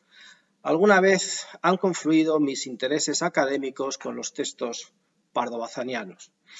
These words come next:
bien para explicar en clase alguna de estas obras pardovazanianas, bien porque en algunos de mis trabajos sobre la tradición cervantina de la novela,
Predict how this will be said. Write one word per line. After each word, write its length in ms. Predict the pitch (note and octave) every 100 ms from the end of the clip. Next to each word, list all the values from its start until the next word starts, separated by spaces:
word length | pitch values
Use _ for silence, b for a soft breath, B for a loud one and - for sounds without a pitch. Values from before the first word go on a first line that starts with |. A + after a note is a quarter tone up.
| B B
bien 300 | - F#3 G3+
para 180 | E3 D3+
explicar 560 | C#3+ - C3+ F3+ F3+ D3
en 120 | C3+
clase 580 | F3 F#3 - F#3+ F#3+ - B B D#3+
alguna 760 | B2+ B2+ D3+ C#3+ C3 C3 B2+ - _ _ _ _
de 1160 | B2+ C3 C3 C3 B2+ B2 B2 G#2 G2+ F2 F2+ C3
estas 580 | B2+ - A2+ - - - -
obras 420 | C#3 C3+ A#2+ G#2
pardovazanianas, 1040 | - A2 A2 - C3+ D#3 F#3+ F#3 F#3 F#3 _ B B B
bien 320 | - F3+ G#3 G3
porque 340 | D#3+ C#3+ C#3+
en 80 | C3
algunos 540 | C3 D3+ F#3+ E3 C#3
de 120 | B2+
mis 160 | B2 -
trabajos 680 | B2 C#3+ E3+ - D#3 - -
sobre 300 | - B2 A#2
la 140 | A#2+ A2+
tradición 580 | A#2 A#2+ A#2+ D#3+ D3+ D3
cervantina 760 | D3 A#2 G#2 A2+ D3+ C3+ A#2
de 120 | G#2+ A2
la 120 | G#2+
novela, 560 | A#2 D3 D3 C3 B2+